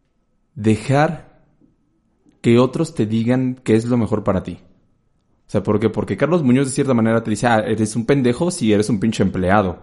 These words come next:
Deja de ser un puto empleado, ¿no? Como salte, emprende y que la madre". Y hay otra gente que te dice, "No, no mames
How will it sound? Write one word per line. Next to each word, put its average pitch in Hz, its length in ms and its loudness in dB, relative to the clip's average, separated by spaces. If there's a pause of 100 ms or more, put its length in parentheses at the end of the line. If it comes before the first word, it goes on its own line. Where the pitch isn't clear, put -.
(100)
Deja 110 200 0
de - 80 0
ser 143 100 2
un 139 80 -4
puto 135 200 -4
empleado, 107 420 2
¿no? 101 180 0
Como 92 400 -2 (280)
salte, 110 460 0
emprende 110 440 2
y 90 40 -4
que - 120 -6
la 92 60 0
madre". 95 340 0 (840)
Y - 120 2
hay 156 160 6
otra 160 200 0
gente 151 300 -2
que 151 80 -2
te 127 80 -2
dice, 127 160 -2
"No, 156 100 0
no 180 80 0
mames 180 400 -2